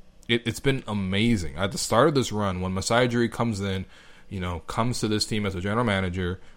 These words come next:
Kyle Lowry steps forward as a star, DeMar DeRozan steps forward as a star. Um, the transformation that this team has undergone is, is,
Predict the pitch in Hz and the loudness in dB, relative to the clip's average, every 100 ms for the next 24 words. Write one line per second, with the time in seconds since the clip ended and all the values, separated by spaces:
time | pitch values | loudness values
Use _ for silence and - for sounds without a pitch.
0 | - - 107 92 90 90 - 117 - 113 | -10 2 4 4 0 -2 4 8 10 8
1 | 104 95 98 - 92 87 85 107 104 98 | 4 2 -2 -4 -2 -2 0 2 4 4
2 | 92 92 - 98 - 107 107 104 101 - | 0 -2 -4 0 2 4 2 2 0 -2
3 | 90 87 - - - - - - - - | -2 -2 -6 -12 -16 -16 -18 -20 -18 -18
4 | - - - - - 95 90 85 82 - | -18 -20 -20 -14 -2 0 0 -2 -6 -14
5 | - - - - 113 - 123 135 - 120 | -20 -20 -10 -2 -2 0 2 2 2 2
6 | 117 98 98 101 - 101 87 - - 98 | 2 2 0 0 -2 -4 -4 -8 -6 -4
7 | 92 90 87 82 - 95 - - - 101 | -4 -4 -4 -6 -8 -8 -8 -10 -8 -8
8 | 101 | -8